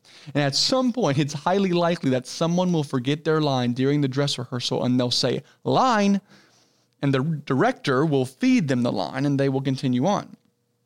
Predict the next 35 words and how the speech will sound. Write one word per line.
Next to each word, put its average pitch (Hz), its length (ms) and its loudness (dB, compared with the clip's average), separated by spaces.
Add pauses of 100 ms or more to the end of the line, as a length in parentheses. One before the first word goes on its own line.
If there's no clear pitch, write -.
(1040)
Now, 185 100 2
in 175 100 2
theater, 220 400 2
you're 165 160 2
not 226 300 -2 (380)
memorizing 151 800 2
the 123 100 2
lines 143 680 -2
so - 160 -2
you 151 140 0
can 151 100 -2
recite 170 400 -2
them 151 160 -2
during 131 220 0
the - 60 -6
play. - 440 -6 (500)
You 170 140 2
are 160 80 4
memorizing 214 640 2
the 196 100 2
lines 139 540 -2
so - 160 -2
you 143 180 -2
can 165 140 -2
become 127 480 -4 (200)
the 139 80 -8
character. 160 680 -4
In 139 60 -2
fact, 147 240 -4
they 135 100 0
call 160 360 -2
it - 160 -6 (340)
in 170 240 2
character, - 540 -4
where 135 340 -2